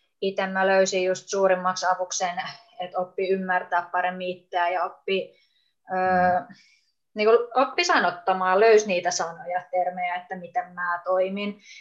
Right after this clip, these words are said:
Speaker 1: että sä voit kuvailla sitä sekä itselles että muille, ja sä ymmärrät vähän sitä sun historiaakin, että okei, siksi mä oon toiminut joskus, jos sulla on vaikka niinku hirveän kova häpeä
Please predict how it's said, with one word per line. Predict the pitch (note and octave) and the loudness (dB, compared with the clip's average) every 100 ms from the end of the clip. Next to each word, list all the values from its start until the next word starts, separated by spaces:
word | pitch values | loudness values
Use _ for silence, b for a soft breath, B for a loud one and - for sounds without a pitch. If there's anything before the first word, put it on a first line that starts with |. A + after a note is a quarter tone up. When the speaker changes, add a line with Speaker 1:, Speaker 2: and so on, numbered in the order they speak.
| B | B
Speaker 1:
että | F#3+ | -6
sä | F#3+ | 0
voit | F3+ F3 | 2 2
kuvailla | G3+ F#3+ F3+ F3 | 4 6 6 4
sitä | - E3 E3 | -2 -6 -4
sekä | F#3 E3+ | -4 -2
itselles | E3+ B3 - G#3+ F#3+ F3+ F#3 - | 0 -2 -2 2 4 4 4 0
että | F#3 F#3 G3 | -4 -2 0
muille, | F#3 F#3+ F#3 F3 | 0 4 4 4
ja | F3 | 0
sä | F#3+ F3+ | 0 2
ymmärrät | A3 A3 G3 F#3 F#3 | 0 4 4 4 4
vähän | F#3 F#3 | 0 0
sitä | - F3+ | -2 -4
sun | F3+ F3 | -4 -2
historiaakin, | A#3 A#3 - F#3 F3+ F3 E3+ F3+ E3+ | 0 0 -2 0 2 2 0 -2 -4
että | E3+ _ F3+ E3+ _ _ _ _ _ _ - | -6 _ -4 -4 _ _ _ _ _ _ -2
okei, | G3 A3 A3 G#3+ G#3 | 2 6 8 10 8
siksi | G#3+ A3 - | 6 2 2
mä | G#3+ | 2
oon | G3 F#3+ | 2 4
toiminut | G3+ G3 F#3+ F#3 F3+ | 4 4 2 -2 0
joskus, | F3+ F3+ - F#3+ G#3+ | 2 2 0 -2 4
jos | A3 | 4
sulla | B3 A#3 | 6 6
on | |
vaikka | A3+ A3 | 6 4
niinku | A3+ G#3+ | 2 2
hirveän | B3 B3 G3 F#3 | 4 6 6 4
kova | F#3 F3+ F3+ | 6 4 6
häpeä | F#3 E3+ D#3 | 4 2 -6